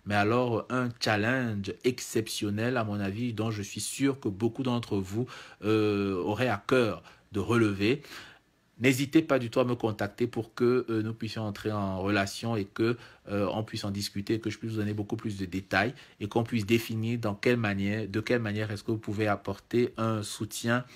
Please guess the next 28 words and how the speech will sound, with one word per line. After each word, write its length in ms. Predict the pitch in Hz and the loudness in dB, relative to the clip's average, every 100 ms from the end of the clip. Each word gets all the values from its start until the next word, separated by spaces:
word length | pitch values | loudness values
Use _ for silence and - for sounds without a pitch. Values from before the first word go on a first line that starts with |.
| - - - | -20 -12 0
euh, 160 | 107 95 | 0 2
décisif 640 | 92 123 - 110 98 123 - | 2 2 2 -6 -4 -6 -8
pour, 320 | - 110 104 | -4 -4 0
euh, 260 | 101 101 98 | 0 0 0
la 440 | 95 98 95 90 - | 0 0 0 -2 -4
création 640 | - 104 95 - 113 110 | -2 -2 -2 -6 -4 -2
et 80 | 98 | -2
puis 300 | - 110 107 | -4 -4 -2
le 100 | 98 | -2
rayonnement 460 | 95 107 101 107 | 0 0 0 -2
de 100 | 110 | -4
cette 220 | 95 95 - | -4 -6 -6
revue. 320 | 85 76 71 - - - | -8 -8 -14 -16 -18 -10
Donc, 100 | 101 | -4
je 60 | 110 | 4
vous 120 | 185 | 6
remercie 500 | 214 190 175 - 160 | 8 6 4 4 -2
beaucoup, 460 | 113 165 175 190 190 | 8 8 8 4 2
chers 200 | 170 147 | 4 4
amis 200 | 147 151 | 2 4
de 80 | |
l'Oasis, 560 | 143 135 131 127 147 151 147 - | 4 6 4 2 -2 0 -2 0
pour, 280 | 135 123 | 0 4
euh, 140 | 120 117 - - - - | 4 4 0 -16 -16 -12
cette 640 | - - 185 185 - - 147 110 - - - _ _ - - _ - | -6 6 8 8 4 8 8 8 -6 -20 -20 _ _ -14 -14 _ 6
lecture 760 | 139 175 - 160 170 156 156 | 10 10 8 2 6 6 4
numéro 600 | 139 131 127 123 117 120 | 2 0 2 2 2 0
neuf 480 | 113 113 131 135 - | 2 4 4 2 0